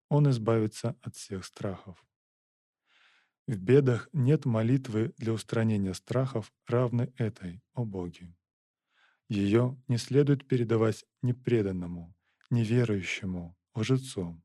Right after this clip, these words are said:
Давать же следует преданному, умиротворённому, преданному гуру и божеству. Кто пребывает в великой беде, должен читать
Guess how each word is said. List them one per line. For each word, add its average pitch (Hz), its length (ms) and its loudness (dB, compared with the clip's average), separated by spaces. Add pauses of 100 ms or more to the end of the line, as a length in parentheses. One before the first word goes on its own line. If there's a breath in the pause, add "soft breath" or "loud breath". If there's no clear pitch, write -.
(960 soft breath)
Давать 107 420 2
же 110 140 0
следует 95 600 -2
преданному, 95 840 -2 (220)
умиротворённому, 107 1200 0 (420)
преданному 101 600 0
гуру 107 540 0
и 127 100 -6
божеству. 101 800 -6 (1200 soft breath)
Кто - 240 -2
пребывает 101 680 2
в 175 60 -6
великой 101 460 -4
беде, 95 520 -2 (360)
должен 143 380 4
читать 131 460 -2